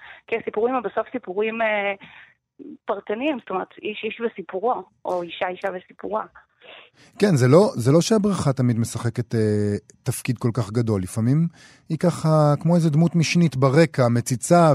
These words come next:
Speaker 2: ומשמשת לאיזה תפקיד. זה לא שכאילו כל העלילה מתרחשת שם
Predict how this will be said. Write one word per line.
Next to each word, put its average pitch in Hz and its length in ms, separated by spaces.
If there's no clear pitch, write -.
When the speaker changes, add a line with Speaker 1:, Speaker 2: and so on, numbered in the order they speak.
Speaker 2:
ומשמשת 123 920
לאיזה 131 180
תפקיד. 185 380
זה 123 120
לא 160 100
שכאילו 170 500
כל 160 320
העלילה 135 300
מתרחשת 127 640
שם 175 360